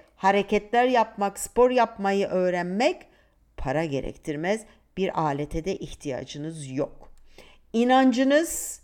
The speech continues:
inancınızı kuvvetlendirmek, inancınızı kuvvetlendirerek de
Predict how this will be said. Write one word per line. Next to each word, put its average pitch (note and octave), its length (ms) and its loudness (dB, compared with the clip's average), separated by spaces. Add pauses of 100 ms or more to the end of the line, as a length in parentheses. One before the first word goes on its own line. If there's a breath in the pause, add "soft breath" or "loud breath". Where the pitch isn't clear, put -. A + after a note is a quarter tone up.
(140)
inancınızı G3 800 0
kuvvetlendirmek, A3 1400 2 (680 loud breath)
inancınızı A3+ 800 0
kuvvetlendirerek A3+ 1200 4
de G3 240 6